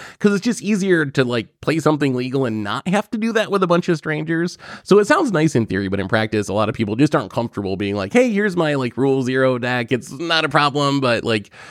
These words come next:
so I don't know. I don't think that actually solves it, unfortunately.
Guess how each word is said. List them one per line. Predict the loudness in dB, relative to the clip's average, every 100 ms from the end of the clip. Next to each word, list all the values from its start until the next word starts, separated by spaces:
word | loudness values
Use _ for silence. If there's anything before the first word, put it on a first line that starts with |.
| -20 -2
so | 2 2 0 -4 _ -2
I | 2
don't | 2
know. | 2 2
I | 2
don't | 4
think | 4
that | 2 0
actually | -6 -6 -4 -4 -4
solves | -4 -2 -2 0 0
it, | 0 -2 0
unfortunately. | 2 2 -2 0 -2 0 -2